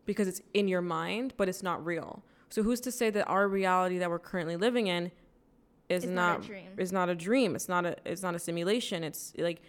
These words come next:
Speaker 1: we don't know that. I don't know that your mind is, is a thing. Like, your mind could not exist. You could not exist. You could literally just be an extension of my own mind and my own imagination.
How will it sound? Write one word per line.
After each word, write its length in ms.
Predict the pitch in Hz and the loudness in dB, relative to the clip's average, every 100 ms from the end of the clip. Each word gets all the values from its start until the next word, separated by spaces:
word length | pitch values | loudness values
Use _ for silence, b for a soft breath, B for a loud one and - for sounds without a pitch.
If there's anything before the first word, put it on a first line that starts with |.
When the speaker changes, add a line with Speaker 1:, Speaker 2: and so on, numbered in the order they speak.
| b | b
Speaker 1:
we 120 | - 247 | 2 6
don't 180 | 285 | 6
know 180 | 269 339 | 6 4
that. 280 | 240 104 - - | 4 2 2 6
I 140 | 226 | 8
don't 260 | 302 269 220 | 8 6 4
know 220 | 214 269 | 6 6
that 280 | 220 180 190 | 4 2 2
your 140 | 208 | 2
mind 400 | 220 202 226 226 | 4 4 2 2
is, 240 | 190 180 - b b b _ | -2 -4 -8 b b b _
is 200 | - 233 | 0 0
a 20 | 180 | 2
thing. 300 | 254 311 208 | 2 4 2
Like, 160 | 170 | 0
your 200 | 190 208 262 | 2 4 6
mind 300 | 262 277 233 | 6 2 2
could 140 | 240 | 2
not 220 | 226 226 | 4 4
exist. 320 | 202 175 240 196 | 4 2 2 2
You 140 | 240 | 2
could 140 | 381 | 4
not 180 | 254 269 | 6 6
exist. 460 | 240 185 254 - - | 6 4 4 2 -4
You 100 | 220 | -4
could 200 | 220 233 | -2 0
literally 300 | 208 247 269 | 2 4 4
just 160 | 233 226 | 4 4
be 80 | 226 | 4
an 60 | |
extension 420 | 214 - 220 220 214 | 2 2 0 2 0
of 60 | |
my 120 | 190 | 0
own 200 | - 196 | 2 2
mind 200 | 196 185 | 2 2
and 60 | 190 | 0
my 80 | 175 | 0
own 140 | 175 | 0
imagination. 800 | 180 180 175 170 180 - - - | 0 0 -2 -4 -4 -6 -10 -12